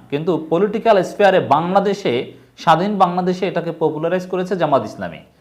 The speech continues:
কিন্তু সেটা পরবর্তীতে বিএনপিও গ্রহণ করেছে জামাত ইসলামীর আবিষ্কারকে,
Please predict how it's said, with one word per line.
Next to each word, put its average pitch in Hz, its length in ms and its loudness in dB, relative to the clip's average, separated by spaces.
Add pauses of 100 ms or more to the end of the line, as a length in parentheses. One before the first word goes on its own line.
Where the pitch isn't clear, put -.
(440)
কিন্তু 196 160 -2
সেটা 214 240 2
পরবর্তীতে 202 600 2
বিএনপিও 170 460 -2
গ্রহণ 196 300 2
করেছে 190 300 0
জামাত 151 280 -2
ইসলামীর 160 360 -4
আবিষ্কারকে, 151 720 -2